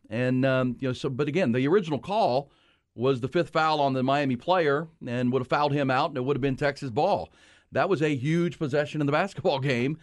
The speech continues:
at a huge moment in the basketball game. Uh, I don't know how you reverse that.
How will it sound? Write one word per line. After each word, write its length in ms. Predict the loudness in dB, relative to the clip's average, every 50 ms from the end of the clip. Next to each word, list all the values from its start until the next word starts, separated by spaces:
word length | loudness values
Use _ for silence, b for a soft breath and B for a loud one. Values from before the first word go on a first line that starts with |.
| B B B B
at 80 | -2 -2
a 40 | 0
huge 220 | 0 -2 -2 0
moment 400 | 0 2 2 4 2 2 0 -2
in 60 | -2
the 80 | 0 0
basketball 480 | 0 0 -2 -4 -6 -4 -4 -4 -2
game. 320 | -2 -4 -4 -4 -6 -6 -8 b b b b b b b
Uh, 260 | -4 -2 -2 -2 -2 -2
I 140 | 0 2 2
don't 100 | 2 2
know 120 | 2 0
how 80 | 0 2
you 140 | 2 2 2
reverse 340 | 2 2 0 -2 -2 -2
that. 200 | -4 -6 -6 -6